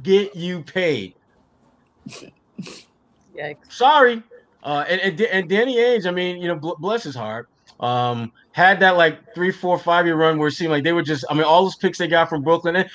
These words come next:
Speaker 1: you got Jaylen and you got Tatum. So that, to me, the Celtics have kind of been the exception to the rule with that, because most teams, you get some mid to late first round pick who might make your rotation.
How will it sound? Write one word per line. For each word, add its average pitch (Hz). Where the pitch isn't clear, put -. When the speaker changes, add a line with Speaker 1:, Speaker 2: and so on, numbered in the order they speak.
Speaker 1:
you 233
got 277
Jaylen 180
and 156
you 160
got 156
Tatum. 147
So 139
that, 180
to 160
me, 226
the 160
Celtics 320
have 160
kind 202
of 190
been 190
the 175
exception 185
to 170
the 143
rule 180
with 113
that, 107
because 139
most 233
teams, 233
you 202
get 269
some 165
mid 214
to 202
late 185
first 190
round 185
pick 196
who 156
might 123
make 208
your 214
rotation. 220